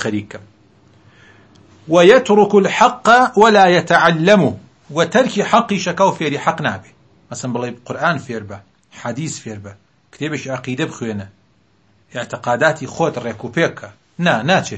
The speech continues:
فێری بێ. ولا يعمل به، و عەمەڵیشی پێ ناکە. ويهرب من الأماكن التي يذكر فيها الحق.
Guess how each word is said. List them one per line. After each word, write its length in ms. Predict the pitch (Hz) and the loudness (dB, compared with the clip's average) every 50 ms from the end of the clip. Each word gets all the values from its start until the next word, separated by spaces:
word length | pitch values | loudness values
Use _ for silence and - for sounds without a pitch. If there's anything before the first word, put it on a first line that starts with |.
| 101 - | -14 -14
فێری 260 | 107 98 98 98 95 98 | -16 -16 -16 -18 -18 -20
بێ. 100 | 101 98 _ _ _ _ _ _ _ _ _ _ _ _ _ _ _ _ - | -20 -20 _ _ _ _ _ _ _ _ _ _ _ _ _ _ _ _ 0
ولا 300 | 196 240 233 220 208 208 | 2 4 4 4 4 6
يعمل 540 | 202 220 - 190 196 190 196 190 185 175 165 | 4 4 4 4 4 4 6 6 6 4 4
به، 360 | - 160 131 117 113 101 - - | 2 -2 -4 -4 -4 -6 -6 -6
و 40 | 147 160 | -4 -2
عەمەڵیشی 520 | 160 175 196 214 208 160 135 135 - 123 113 113 | 0 2 4 4 2 2 0 -2 -6 -8 -8 -8
پێ 100 | 110 107 104 | -8 -8 -10
ناکە. 280 | 95 87 - - - - _ _ _ _ _ _ - | -12 -14 -18 -20 -20 -20 _ _ _ _ _ _ -4
ويهرب 840 | 151 175 180 156 170 160 143 135 - - 135 139 143 196 254 240 254 254 269 269 269 269 - _ _ _ _ _ - | 0 0 0 2 2 2 0 0 -4 -10 -8 -4 0 0 0 2 4 4 4 4 2 -2 -6 _ _ _ _ _ -6
من 160 | 220 269 277 240 | -4 0 0 0
الأماكن 720 | 208 190 185 190 180 175 180 180 170 - - - 165 160 | 0 0 0 -2 0 2 2 0 0 0 -4 -8 -8 -8
التي 640 | 156 151 143 143 156 156 156 - 160 156 160 170 170 - _ _ - _ _ _ _ _ _ _ _ _ _ _ _ _ _ _ _ _ _ _ _ _ _ _ _ _ | -6 -6 -4 -2 -2 -2 -4 -4 -6 -6 -6 -8 -10 -14 _ _ -20 _ _ _ _ _ _ _ _ _ _ _ _ _ _ _ _ _ _ _ _ _ _ _ _ _
يذكر 720 | - 139 185 247 240 226 214 208 202 185 180 175 165 156 | -4 0 0 2 2 2 0 2 4 4 4 4 2 -2
فيها 300 | 139 - 160 151 131 131 | -4 -4 -4 -2 0 0
الحق. 440 | 131 123 - - 143 139 135 - | 0 0 0 2 2 2 0 -2